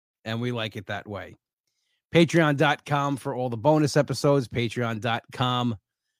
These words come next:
Use code W W Row Pu-, I'm,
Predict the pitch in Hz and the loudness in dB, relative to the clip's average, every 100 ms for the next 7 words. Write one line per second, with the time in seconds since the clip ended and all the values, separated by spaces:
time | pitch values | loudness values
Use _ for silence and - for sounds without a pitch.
0 | _ 120 135 143 131 - 139 135 127 120 | _ 0 4 4 2 2 4 6 6 2
1 | 113 _ _ _ _ _ _ _ _ _ | -2 _ _ _ _ _ _ _ _ _
2 | - 139 139 147 139 139 127 117 139 - | -2 0 4 4 4 2 0 0 0 -2
3 | _ _ _ _ _ _ _ 127 147 | _ _ _ _ _ _ _ -2 -2